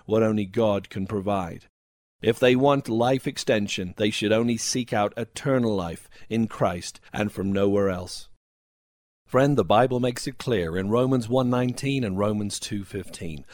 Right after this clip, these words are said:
that the conscience and the creation are witness to us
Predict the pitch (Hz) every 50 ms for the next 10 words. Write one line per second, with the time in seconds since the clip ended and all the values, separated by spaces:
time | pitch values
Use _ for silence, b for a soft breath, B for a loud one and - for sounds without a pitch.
0 | B B B B - 113 - 120 110 - - - 165 156 160 151 - 165 160 151
1 | - - - 147 127 120 117 - - - 123 113 107 107 117 113 110 - - 92
2 | 73 - B B B B B - 117 117 113 117 123 156 - - 156 135 123 -
3 | - - - 127 123 123 113 95 78 73 - - B